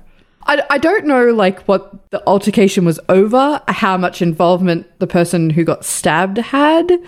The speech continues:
like, what actually happened to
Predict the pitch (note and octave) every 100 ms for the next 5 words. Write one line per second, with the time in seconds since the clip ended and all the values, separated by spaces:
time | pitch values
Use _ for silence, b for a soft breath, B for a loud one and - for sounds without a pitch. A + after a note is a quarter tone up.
0 | - G3 F#3+ F3+ G#3 - G#3 - G3+ F3
1 | - F3+ F3+ C4 C#4 D4 D#4 - - -
2 | G3+ F3+